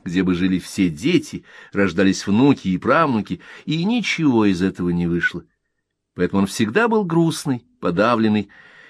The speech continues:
и мать у меня тоже была вечно чем-то озабочена, всегда предсказывала всякие беды.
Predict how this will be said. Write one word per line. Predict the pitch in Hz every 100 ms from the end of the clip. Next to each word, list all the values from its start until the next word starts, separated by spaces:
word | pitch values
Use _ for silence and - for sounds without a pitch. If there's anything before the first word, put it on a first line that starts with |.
| -
и | 98
мать | 135 208 -
у |
меня | 98 92
тоже | 95 87
была | 92 87 -
вечно | 92 156 160 95
чем-то | 85 95 85
озабочена, | 87 90 85 131 147 139 120 - _ _
всегда | - 98 82 131 180
предсказывала | 175 139 - 113 110 98 95
всякие | 90 101 92 101 87
беды. | 78 85 76